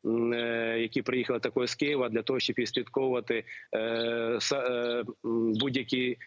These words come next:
можливий спалах будь-якої епідемії. На сьогоднішній день ми контролюємо ситуацію і надію, що так і буде далі, але має бути достатньо вели-, висока самодисципліна, зважаючи, звичайно, е, якщо тут от ми стоїмо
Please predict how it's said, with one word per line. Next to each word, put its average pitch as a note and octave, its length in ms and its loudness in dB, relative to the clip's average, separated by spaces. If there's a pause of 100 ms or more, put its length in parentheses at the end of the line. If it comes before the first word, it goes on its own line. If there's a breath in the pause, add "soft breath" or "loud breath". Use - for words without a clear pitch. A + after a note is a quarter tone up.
(140)
можливий C#3 540 2
спалах C3 540 0
будь-якої A#2 440 0
епідемії. A#2 360 0
На A#2+ 100 0
сьогоднішній C3+ 400 0
день A#2 240 0 (360 loud breath)
ми B2+ 320 2
контролюємо C#3+ 600 2
ситуацію C3+ 680 0 (340 loud breath)
і B2 280 2
надію, B2 400 2
що A#2+ 200 0
так B2 280 -2
і B2 40 0
буде A#2+ 280 2
далі, C3 280 0
але B2 380 0
має B2+ 300 -2
бути A#2 360 0
достатньо A#2 460 -2
вели-, A#2+ 220 0
висока A#2 480 0
самодисципліна, B2 880 -2 (260 loud breath)
зважаючи, A#2+ 500 0
звичайно, A#2 640 0 (400 loud breath)
е, A#2+ 200 0
якщо B2+ 260 0
тут A#2+ 200 0
от B2+ 180 0
ми B2 140 2
стоїмо C3+ 520 0